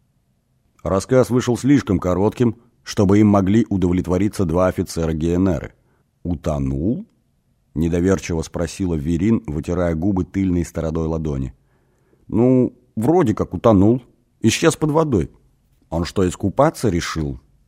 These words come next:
раздражённо буркнула Верин и, сообразив, что вопрос направлен явно не по адресу, обратилась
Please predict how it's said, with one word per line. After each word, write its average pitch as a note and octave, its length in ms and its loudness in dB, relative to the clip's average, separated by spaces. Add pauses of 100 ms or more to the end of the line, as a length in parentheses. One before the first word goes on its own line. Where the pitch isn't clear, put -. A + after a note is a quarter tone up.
(140)
раздражённо E2+ 800 -2
буркнула E2 540 -4
Верин F#2+ 420 0 (840)
и, F2+ 100 -4
сообразив, A#2 600 4
что - 180 -2
вопрос A2 420 2
направлен G#2+ 500 2
явно G2+ 340 4
не G2 140 4
по G2+ 260 2
адресу, G#2 440 -2 (500)
обратилась A2 720 2